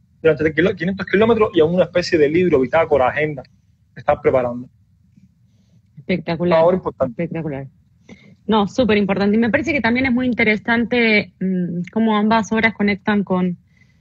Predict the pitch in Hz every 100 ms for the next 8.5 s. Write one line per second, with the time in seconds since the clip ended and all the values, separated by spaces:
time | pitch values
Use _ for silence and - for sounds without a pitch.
0 | _ _ _ - 180 170 170 165 160 196
1 | 220 262 214 190 190 185 - 185 196 208
2 | 233 208 196 190 220 220 208 185 180 165
3 | 156 151 - _ _ _ _ _ - 190
4 | 208 190 170 175 180 202 180 175 175 196
5 | 202 233 202 180 175 165 165 156 135 139
6 | - _ _ _ _ 165 165 185 170 170
7 | 185 185 - 180 - - - - - 196
8 | 190 220 214 202